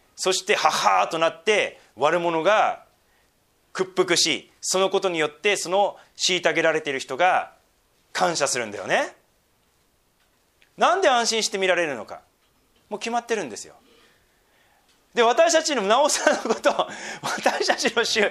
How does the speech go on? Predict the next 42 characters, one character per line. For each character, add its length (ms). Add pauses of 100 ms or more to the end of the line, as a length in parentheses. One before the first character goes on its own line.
(260)
イ 100
エ 160
ス 140
様 220
は 420 (300)
も 180
う 60
決 160
ま 120
っ 80
て 120
ら 100
っ 20
し 100
ゃ 60
る 100
ん 40
で 100
す。 200 (480)
そ 160
し 180
て 340 (380)
弱 260
っ 140
て 100
る 120
人、 360 (160)
悩 300
ん 120
で 120
る 80
人、 420 (600)
そ 340
れ 180
を 360 (260)
救 540
う 40
た 140
め 160
に、 400 (320)
そ 200
の 400